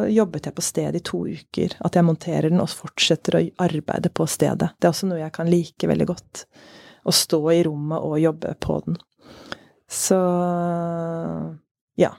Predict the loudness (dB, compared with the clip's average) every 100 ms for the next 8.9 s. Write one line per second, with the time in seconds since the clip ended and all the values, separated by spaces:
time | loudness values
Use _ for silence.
0 | _ 0 2 2 4 2 2 -4 -4 -6
1 | -8 -8 -6 -4 2 4 4 2 2 2
2 | 2 -4 -12 -14 _ _ -20 -20 _ 0
3 | 2 0 0 -2 -2 -2 -4 -4 -2 -2
4 | -2 -6 -10 _ _ _ _ _ _ _
5 | -10 -10 -2 0 0 -2 -2 0 0 2
6 | 2 0 -2 -2 -4 -2 -2 -2 -2 -4
7 | -8 _ _ _ _ -14 -14 -18 _ _
8 | -2 2 4 4 2 -2 -4 -2 -4